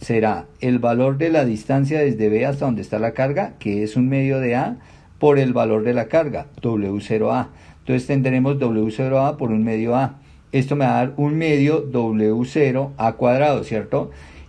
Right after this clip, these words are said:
Y el signo de la rotación positivo, porque fíjense que esta rotación es sentido antihorario. Entonces, si vemos aquí nuestro diagrama, o bueno, nuestras ecuaciones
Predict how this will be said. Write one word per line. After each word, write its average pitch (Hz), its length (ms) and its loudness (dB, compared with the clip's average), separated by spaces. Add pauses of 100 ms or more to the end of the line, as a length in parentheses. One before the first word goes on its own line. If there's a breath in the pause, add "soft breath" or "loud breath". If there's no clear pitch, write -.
Y 185 680 -2
el 135 200 2
signo 160 340 0
de 165 80 2
la 165 140 2
rotación 160 640 -2
positivo, 135 560 0
porque 127 300 -4
fíjense 113 340 -2
que 113 80 -6
esta 117 200 -4
rotación 101 480 -6
es 110 100 -4
sentido 107 340 -4
antihorario. 107 580 -4 (560 loud breath)
Entonces, 147 560 0
si 127 120 0
vemos 123 320 0
aquí 147 220 -4
nuestro 143 340 -2
diagrama, 143 600 0 (840)
o 107 100 -4
bueno, 101 260 -2
nuestras 101 340 -4
ecuaciones 120 800 -4